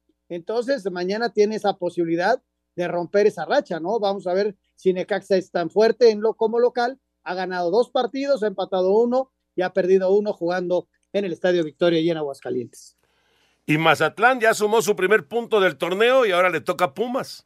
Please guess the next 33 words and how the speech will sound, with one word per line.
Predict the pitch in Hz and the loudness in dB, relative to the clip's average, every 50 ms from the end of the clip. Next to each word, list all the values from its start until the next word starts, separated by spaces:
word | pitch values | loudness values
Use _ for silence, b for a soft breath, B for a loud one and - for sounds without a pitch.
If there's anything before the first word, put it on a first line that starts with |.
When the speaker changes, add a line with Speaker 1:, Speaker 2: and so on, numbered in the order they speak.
| _ _ - | _ _ 2
Speaker 1:
Sí, | 170 180 196 208 208 202 196 185 175 170 165 | 6 8 8 10 8 8 6 4 2 -2 -4
lo | 165 175 175 | -4 -4 -4
de | 180 180 | -4 -4
Mazatlán, | 180 180 175 - 185 175 - 214 226 247 262 254 220 - _ _ _ _ _ | -6 -8 -10 -10 -10 -10 -6 -4 -2 -2 -2 -4 -8 -14 _ _ _ _ _
eh, | - 165 180 185 196 | -14 -12 -12 -12 -10
al | 170 185 185 190 | -8 -8 -8 -8
menos | 208 240 262 277 269 285 285 269 208 | -8 -10 -10 -10 -10 -10 -12 -10 -8
ya | 190 233 233 240 240 240 | -6 -4 -4 -4 -6 -8
sacaron | - - 214 - 220 226 233 233 | -10 -14 -16 -14 -12 -12 -12 -12
un | 220 190 | -14 -12
poquito | 220 196 202 208 226 208 | -12 -12 -10 -8 -8 -6
de | 196 196 | -6 -4
aire, | 196 196 185 175 160 | -6 -6 -8 -10 -12
¿no? | 160 170 185 202 208 | -16 -16 -14 -10 -8
Y, | 190 180 175 160 151 _ _ _ _ _ _ - | -8 -8 -8 -10 -14 _ _ _ _ _ _ -14
y, | 165 170 175 175 175 175 175 180 185 175 | -10 -10 -8 -6 -6 -6 -8 -8 -10 -10
y | 170 | -12
Rubén | 165 160 170 170 175 196 214 226 233 220 | -10 -10 -8 -8 -6 -6 -6 -6 -8 -6
va | 196 196 202 202 | -4 -4 -4 -4
a | 202 196 | -4 -6
intentar | 190 185 - 185 175 170 165 - 202 208 226 240 233 185 _ _ _ _ _ | -8 -10 -10 -12 -14 -12 -10 -10 -8 -6 -6 -6 -8 -10 _ _ _ _ _
ganar | 160 165 180 196 202 208 - | -14 -12 -10 -10 -10 -10 -8
como | 202 196 185 180 | -8 -8 -8 -6
local, | 180 180 175 233 254 269 - _ | -6 -6 -4 -2 -4 -4 -4 _
pero | - 220 226 247 285 311 294 - _ - | -6 -4 -2 0 0 0 -2 -4 _ -20
ejerciéndole | 180 185 - 180 180 165 - - 190 220 254 285 302 285 | -20 -18 -16 -16 -16 -16 -12 -10 -10 -8 -6 -4 -4 -4
la | 247 190 175 _ | -4 -4 -8 _
presión | - 151 151 - - 190 214 226 233 | -14 -16 -16 -12 -8 -6 -6 -6 -6
durísima | 226 226 226 226 196 - 233 226 240 262 285 302 _ _ _ _ _ _ _ - | -8 -10 -10 -10 -14 -14 -10 -6 -6 -6 -6 -6 _ _ _ _ _ _ _ -12
a, | 147 156 160 - - 156 156 156 156 151 151 147 147 147 147 147 147 147 - | -10 -8 -8 -6 -6 -6 -6 -6 -6 -8 -8 -8 -10 -10 -10 -10 -12 -12 -12
a, | 151 | -12
a | 151 156 | -10 -4
Pumas | - 202 220 226 247 262 269 269 _ | -2 0 0 0 0 -2 -2 -4 _